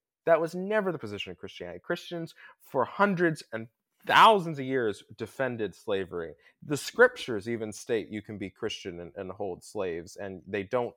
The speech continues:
commend them to free them, uh, or for the slaves to free themselves. These passages are in the Bible. In the Bible, in the Hebrew Bible, there are passages where God says you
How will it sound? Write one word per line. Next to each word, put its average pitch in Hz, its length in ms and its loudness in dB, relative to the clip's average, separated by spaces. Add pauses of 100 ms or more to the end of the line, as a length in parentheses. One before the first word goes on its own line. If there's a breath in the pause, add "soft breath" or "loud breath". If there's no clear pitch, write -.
commend 98 400 -8
them 90 180 -8
to 92 60 -14
free 95 260 -12
them, 76 240 -14 (360 loud breath)
uh, 101 260 2
or 123 200 4
for 117 180 -2
the 104 80 -6
slaves 98 540 -4
to 107 120 -12
free 98 240 -10
themselves. 85 500 -10
These 151 140 -10
passages 160 560 -4
are 120 100 -2
in 127 140 -6
the 127 80 -2
Bible. 123 480 0
In 107 140 -6
the 139 80 -4
Bible, 147 380 -2
in 131 160 -8
the 120 60 -6
Hebrew 143 260 -6
Bible, 135 400 4 (300 loud breath)
there 135 120 6
are 123 120 8
passages 127 640 -2
where 117 120 -2
God 120 380 2
says 110 360 -4
you 117 220 -4